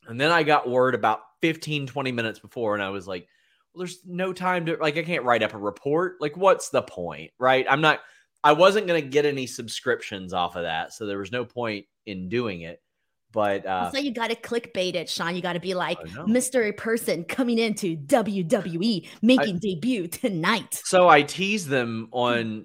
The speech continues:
Speaker 1: Twitter, like, sometimes, sometimes hours before I'll post 'em
Speaker 2: Yeah,
Speaker 1: because
Speaker 2: actually, can I tell you, that makes me so mad, Sean, because I'll go to, like, the website and, or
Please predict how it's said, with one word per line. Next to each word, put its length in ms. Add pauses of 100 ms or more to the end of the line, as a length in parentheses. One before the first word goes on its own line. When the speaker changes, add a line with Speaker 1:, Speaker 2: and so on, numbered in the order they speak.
Speaker 1:
Twitter, 400
like, 320
sometimes, 680 (240)
sometimes 460
hours 420
before 360
I'll 100
post 400
'em 80
Speaker 2:
Yeah, 160
Speaker 1:
because 120
Speaker 2:
actually, 320
can 160
I 100
tell 200
you, 140
that 160
makes 240
me 80
so 260
mad, 300
Sean, 300 (180)
because 380
I'll 180
go 300
to, 80
like, 240
the 100
website 560
and, 180
or 200